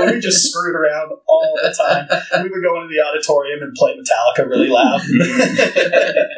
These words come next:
And after that, I just kinda didn't tell my parents I didn't have a job anymore. And it was always, "I'm out and about." And I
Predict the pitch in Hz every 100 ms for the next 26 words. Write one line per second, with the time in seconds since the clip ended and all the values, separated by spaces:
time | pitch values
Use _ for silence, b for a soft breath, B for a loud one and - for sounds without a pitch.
0 | - B B B - 170 165 165 151 160
1 | 160 151 - 131 127 117 117 131 120 110
2 | - 120 120 123 123 135 - - - -
3 | - - - - - 104 101 - 113 104
4 | 104 - 101 101 101 107 - - 123 117
5 | - - 95